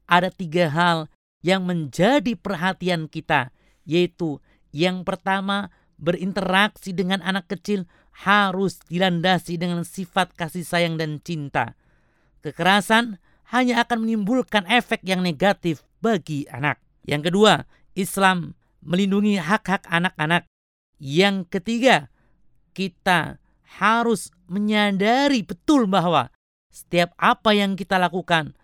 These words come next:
termasuk kezaliman, maka perbuatan seperti ini akan ada balasannya dari Allah Subhanahu wa taala.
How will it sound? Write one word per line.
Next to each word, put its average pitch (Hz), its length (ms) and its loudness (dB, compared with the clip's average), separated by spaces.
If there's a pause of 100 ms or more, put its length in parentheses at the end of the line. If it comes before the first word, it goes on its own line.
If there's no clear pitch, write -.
(320)
termasuk 156 560 -4
kezaliman, 180 720 0 (400)
maka 160 680 -2 (240)
perbuatan 180 720 -4
seperti 165 480 -8
ini 156 140 -4 (460)
akan 156 340 -4
ada 165 300 0
balasannya 151 880 0
dari 151 240 -2
Allah 151 340 0
Subhanahu 139 540 -4
wa 131 80 -6
taala. 143 420 -4